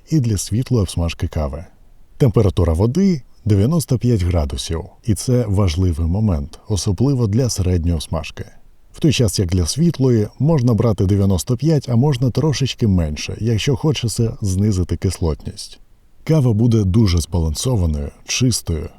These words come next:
та мати інтенсивність, як у фільтр кави. Базове налаштування помелу менше, аніж цукор,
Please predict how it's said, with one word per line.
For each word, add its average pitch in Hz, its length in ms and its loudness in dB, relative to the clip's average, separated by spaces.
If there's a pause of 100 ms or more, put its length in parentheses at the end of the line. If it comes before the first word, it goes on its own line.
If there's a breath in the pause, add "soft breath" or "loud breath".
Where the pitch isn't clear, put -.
(320)
та 117 100 0
мати 90 260 2
інтенсивність, 123 720 0
як 139 260 -2
у 120 60 2
фільтр 90 380 -2
кави. 73 340 -6 (380)
Базове 87 380 2
налаштування 131 600 0
помелу 151 560 2
менше, 131 560 0
аніж 113 260 2
цукор, 76 400 -8